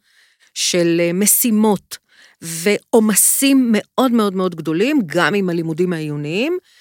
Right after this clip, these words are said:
ואני אגיד גם שעם כל הקהילתיות, אני אשים את הדברים על השולחן,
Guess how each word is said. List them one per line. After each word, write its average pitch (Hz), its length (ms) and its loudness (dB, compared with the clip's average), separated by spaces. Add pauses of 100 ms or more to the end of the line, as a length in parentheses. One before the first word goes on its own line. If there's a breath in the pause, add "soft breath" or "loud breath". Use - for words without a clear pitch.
(360 soft breath)
ואני 311 280 0
אגיד 196 300 -2
גם 165 240 -4
שעם 160 240 -6
כל 196 260 2
הקהילתיות, 214 1000 -2
אני 160 140 -8
אשים 180 220 -4
את 196 80 -2
הדברים 202 340 -2
על 196 100 -2
השולחן, 165 600 -6